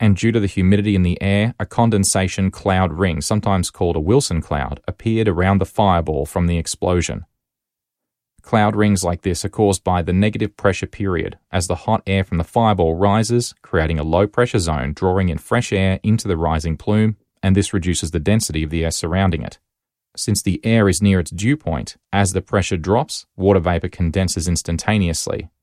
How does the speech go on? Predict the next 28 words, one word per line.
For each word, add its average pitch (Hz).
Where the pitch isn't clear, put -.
and 87
then 101
as 87
the 87
air 90
pressure -
equalizes, 104
it 98
dissolves 92
back 82
into 117
the 82
air 82
mass 82
again 80
and 87
disappears 90
just -
as 73
quickly. -
Within 113
seven 120
seconds 90
of 78
the 85
explosion, 107
a -
dark, 104